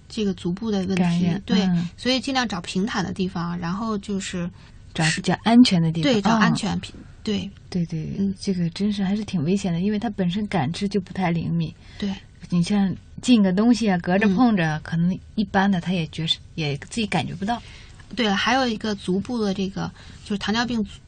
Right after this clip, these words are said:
Speaker 1: 预防糖尿病足这块儿，还有一个老年人容易去做的事情，
Speaker 2: 嗯。
Speaker 1: 就是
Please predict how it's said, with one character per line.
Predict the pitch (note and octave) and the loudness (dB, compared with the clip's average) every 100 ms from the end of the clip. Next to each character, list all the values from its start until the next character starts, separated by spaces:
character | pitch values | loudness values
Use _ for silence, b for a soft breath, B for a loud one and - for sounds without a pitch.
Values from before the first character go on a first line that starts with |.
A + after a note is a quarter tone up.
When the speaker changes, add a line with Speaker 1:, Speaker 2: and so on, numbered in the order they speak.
| - - | -20 -2
Speaker 1:
预 | C#4 | 0
防 | A#3+ G3+ | 2 0
糖 | G3+ | 2
尿 | G3 | 0
病 | G#3 G3+ | 0 -2
足 | G3 F3+ | -4 -4
这 | G#3 | -6
块 | G3+ | -6
儿， | F#3+ | -6
还 | G#3+ | -4
有 | A3+ | -2
一 | G#3 | -2
个 | G#3+ - - - | -2 -6 -10 -4
老 | F#3+ | -2
年 | F3+ F#3 | -2 0
人 | G3+ G#3+ G#3 B B B | 0 -2 -6 B B B
容 | G3+ G#3+ | 0 2
易 | A#3 | 0
去 | - | -4
做 | - G#3 | -8 -4
的 | G3 | -4
事 | G3 G3+ | -4 -6
情， | G3 - G3+ - | -6 -10 -12 4
Speaker 2:
嗯。 | A3 G#3 F#3+ | 8 8 6
Speaker 1:
就 | G3 | -2
是 | G3+ F#3 | -2 -4